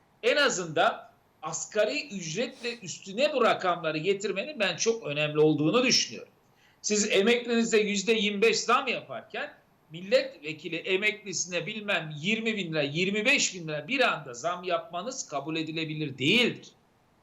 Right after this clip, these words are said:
Bugün dünyanın hiçbir yerine milletvekili emeklisi diye bir kavram yoktur. Onur, onur görevidir milletvekilliği.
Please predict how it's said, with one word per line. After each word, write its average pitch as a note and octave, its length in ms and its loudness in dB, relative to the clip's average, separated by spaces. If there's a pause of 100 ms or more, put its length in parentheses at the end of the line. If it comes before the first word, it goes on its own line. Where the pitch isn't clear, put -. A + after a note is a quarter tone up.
(180)
Bugün F#3 520 4
dünyanın A3 400 2
hiçbir A3 260 -2
yerine G3+ 200 2
milletvekili G3+ 600 0
emeklisi G3 480 -4
diye F#3 140 4
bir F3+ 140 2
kavram E3+ 420 4
yoktur. C4+ 400 0 (500)
Onur, D#4 340 4 (160)
onur D4 360 2
görevidir D#3+ 420 2
milletvekilliği. B2+ 1080 -4